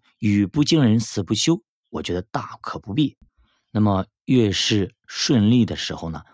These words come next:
发言越是要谨慎低调，一不小心常常乐极生悲，把到手的肥肉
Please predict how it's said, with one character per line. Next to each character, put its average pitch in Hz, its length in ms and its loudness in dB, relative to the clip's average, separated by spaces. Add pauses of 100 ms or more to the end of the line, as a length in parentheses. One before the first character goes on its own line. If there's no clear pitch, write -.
(160)
发 113 260 -2
言 78 320 -6
越 107 180 -2
是 - 160 -4
要 92 180 -4 (160)
谨 78 280 -6
慎 98 320 -2
低 131 120 0
调， - 280 -4 (340)
一 139 140 2
不 175 100 4
小 90 200 -4
心 117 220 0 (300)
常 120 240 0
常 92 240 -2 (140)
乐 127 280 0
极 - 180 -6
生 113 240 2
悲， 127 220 -2 (540)
把 85 260 -4
到 135 260 0
手 92 160 -4
的 82 80 -4
肥 76 220 -8
肉 131 260 0